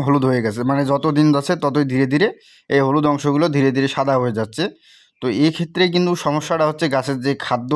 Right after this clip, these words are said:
গ্রহণের প্রক্রিয়াটা, সালোক সংশ্লেষণ প্রক্রিয়াটা পাতার, সেটা বন্ধ হয়ে গেছে। তার কারণ হচ্ছে আগাছানাশক ধীরে ধীরে আগা-, মানে আপনারা যেই জায়গায় পড়বে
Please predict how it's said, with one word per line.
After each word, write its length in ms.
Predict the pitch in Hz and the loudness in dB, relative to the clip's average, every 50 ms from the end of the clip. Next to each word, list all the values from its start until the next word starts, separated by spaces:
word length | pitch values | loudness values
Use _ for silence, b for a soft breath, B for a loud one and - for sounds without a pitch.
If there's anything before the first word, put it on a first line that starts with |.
| 151 139 139 | 0 0 0
গ্রহণের 380 | 143 143 147 156 151 147 143 | 0 2 2 2 2 0 0
প্রক্রিয়াটা, 480 | 139 143 139 139 135 - 156 143 127 127 | -2 -4 -8 -6 -2 0 0 2 0 0
সালোক 280 | - - 127 123 123 123 - | -2 -2 -4 -4 -4 -4 -2
সংশ্লেষণ 400 | 143 139 135 - - 139 139 135 | -2 -2 -2 -2 -2 -2 -2 0
প্রক্রিয়াটা 500 | 135 151 151 151 151 156 147 127 123 123 | 0 -2 -2 -2 -2 -2 0 0 0 0
পাতার, 320 | 117 117 117 104 139 151 - B B B B B B B B B B - | 0 -2 0 0 -2 -4 -4 B B B B B B B B B B -4
সেটা 180 | 127 113 135 143 | -2 0 0 0
বন্ধ 260 | 147 147 147 147 139 | 2 2 2 2 2
হয়ে 240 | 139 127 123 117 117 | 2 2 2 0 -2
গেছে। 260 | 107 107 101 - - 98 95 98 _ b b b b b b - | -2 -4 -8 -8 -10 -12 -12 -14 _ b b b b b b -4
তার 120 | 120 127 131 | -4 -4 -2
কারণ 200 | 123 147 156 165 165 | 0 0 0 0 0
হচ্ছে 200 | 160 147 151 151 | -2 -2 0 0
আগাছানাশক 640 | 135 135 131 143 135 - 165 160 156 151 156 156 139 131 | 0 0 -2 -4 -4 -2 0 0 0 0 0 -2 -4 -2
ধীরে 220 | 127 135 131 147 143 | -2 0 2 2 2
ধীরে 160 | 139 139 151 | 2 2 2
আগা-, 260 | 147 135 131 131 120 - | 2 2 2 0 -2 -2
মানে 180 | 135 135 135 135 135 | 0 0 2 2 2
আপনারা 340 | 139 127 113 131 131 139 135 | 2 2 0 0 0 0 0
যেই 200 | 127 123 135 139 | 0 0 0 0
জায়গায় 260 | 135 147 147 160 156 151 | 2 2 2 2 0 0
পড়বে 260 | 160 156 139 123 147 | 0 0 0 2 0